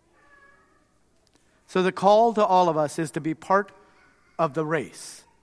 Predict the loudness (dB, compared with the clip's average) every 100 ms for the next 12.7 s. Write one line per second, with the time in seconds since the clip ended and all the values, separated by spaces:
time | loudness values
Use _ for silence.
0 | _ _ -4 2 2 2 -2 0 -2 -2
1 | -4 -4 -2 -2 -6 -10 -8 -6 -4 -4
2 | -4 -10 -14 -18 -8 -6 -4 -8 -8 _
3 | -6 -6 -2 -2 -2 -6 -10 -12 -8 -8
4 | -8 -16 _ _ _ _ _ _ _ _
5 | _ _ _ _ -4 -4 -4 2 4 4
6 | 0 -2 -4 -4 -8 -10 -20 _ _ _
7 | _ -8 -4 -2 0 -2 -8 -10 -10 -12
8 | -18 _ _ _ _ _ _ _ _ _
9 | _ _ _ _ _ _ _ _ _ _
10 | _ _ _ -8 -6 -6 -10 -14 -8 -6
11 | -6 -8 -6 -6 -8 -16 _ _ -12 -6
12 | -6 -6 -10 -8 -8 -8 -14